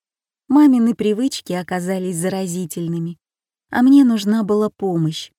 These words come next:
тем более, что черпать религиозные чувства в работе, как прежде, я теперь не могла. Мне очень хотелось, чтобы Альберт приехал навестить нашу малышку.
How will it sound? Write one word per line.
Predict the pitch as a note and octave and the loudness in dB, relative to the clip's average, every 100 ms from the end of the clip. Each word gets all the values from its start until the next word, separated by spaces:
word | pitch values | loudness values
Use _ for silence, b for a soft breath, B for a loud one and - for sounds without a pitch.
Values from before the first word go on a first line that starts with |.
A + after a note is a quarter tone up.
| _ _ _ - | _ _ _ -10
тем | - A3+ | -2 0
более, | A#3 C#4 A3 E3+ | 2 0 0 -4
что | - F3 | -4 -6
черпать | - G#3 A3 - D#3+ - | -4 -2 -2 -4 -4 -2
религиозные | F3+ E3+ E3+ F#3 F#3 F3 F3+ | -4 -4 -4 -4 -4 -6 -6
чувства | - G3+ G3+ - F3+ | -6 -6 -8 -8 -8
в | |
работе, | F#3 F#3+ F3+ A#3+ - E3 | -6 -6 -6 -6 -8 -10
как | - F3+ - | -6 -8 -8
прежде, | - F#3 E3 E3 - - _ _ _ _ - | -8 -6 -6 -8 -16 -20 _ _ _ _ -2
я | D4 | 0
теперь | D4 B3+ C4+ | 0 -2 -2
не | B3 B3 | 0 0
могла. | A#3+ A#3 G#3 A3 A3+ - _ _ _ _ _ _ | 0 -2 -2 -4 -6 -14 _ _ _ _ _ _
Мне | G#3 A3 | 0 2
очень | A3+ G#3 - F#3+ | 2 -2 -4 -6
хотелось, | G3+ F#3+ A3+ G3+ F3+ | -6 -4 -4 -4 -6
чтобы | - F#3+ F#3+ | -6 -6 -4
Альберт | F#3+ F3 G3 A#3+ - | -6 -4 -4 -4 -6
приехал | G3 F#3+ G3 A3 G3 F#3+ | -6 -2 -2 -2 -4 -4
навестить | F#3+ F#3+ - - G#3+ - | -4 -6 -8 -8 -8 -6
нашу | G3 G3+ - G3 | -6 -6 -4 -4
малышку. | F#3 F3+ F3 E3 - - | -4 -6 -6 -8 -12 -18